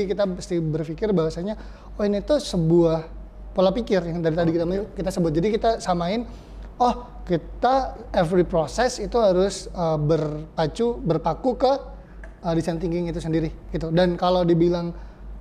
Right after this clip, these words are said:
Speaker 1: mengajak, self aware sih, kayak ada orang yang mau dan ikut menerapkan itu, ada yang enggak.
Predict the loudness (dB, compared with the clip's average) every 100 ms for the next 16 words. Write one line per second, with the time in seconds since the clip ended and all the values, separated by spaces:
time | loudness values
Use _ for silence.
0 | -16 -8 0 2 4 4 4 4 2 -6
1 | -14 -16 -16 -16 -16 -16 -14 -14 -14 -14
2 | -14 -14 -14 -14 -12 0 2 4 4 6
3 | 4 2 0 2 2 4 4 6 4 4
4 | 2 2 2 2 2 2 -2 -8 -16 -16
5 | -16 -16 -16 -14 -14 -14 -6 2 4 4
6 | 0 -4 -4 -2 0 0 -2 -14 -16 -14
7 | -4 2 2 2 0 2 2 2 -2 -2
8 | 0 2 2 0 -4 -2 -2